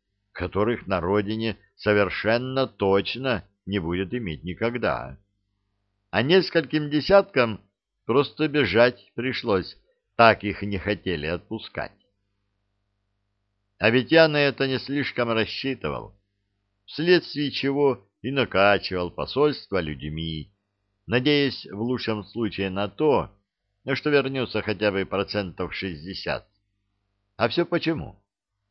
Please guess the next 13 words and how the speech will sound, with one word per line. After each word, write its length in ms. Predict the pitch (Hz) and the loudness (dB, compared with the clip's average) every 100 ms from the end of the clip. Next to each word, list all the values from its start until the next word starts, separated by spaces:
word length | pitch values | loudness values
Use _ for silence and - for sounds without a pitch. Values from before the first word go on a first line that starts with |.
| _ _ _ _ _ | _ _ _ _ _
Потому 360 | 117 120 175 180 | 0 2 4 2
что, 200 | - 151 | 2 2
как 200 | 151 131 | 2 4
выяснилось, 720 | 165 160 143 139 143 127 - | 4 4 2 -2 -2 -2 -2
это 400 | - 131 123 110 | 4 4 6 2
означало – 880 | 98 82 98 - 139 139 87 57 55 _ _ _ _ _ _ | 2 -2 -6 -2 0 0 -2 -6 -12 _ _ _ _ _ _
обмануть 560 | 98 120 151 127 147 131 | -2 2 2 0 -2 0
доверие 560 | 143 107 117 123 127 | 2 2 2 0 -2
самого 680 | 117 - 107 87 85 120 110 - _ - | -4 -4 -2 -2 0 0 0 -6 _ -2
богоизбранного 1040 | 98 107 117 101 95 85 107 113 117 117 | 0 2 0 0 -4 -6 -6 -6 -4 -6
царя, 580 | 104 110 82 76 98 104 _ _ _ _ _ _ _ | -4 -2 0 0 -2 -4 _ _ _ _ _ _ _
что 400 | - - 110 104 | -12 0 4 6
приравнивалось 960 | - 92 92 117 120 117 110 113 104 - | 4 0 4 4 4 0 0 0 -2 -10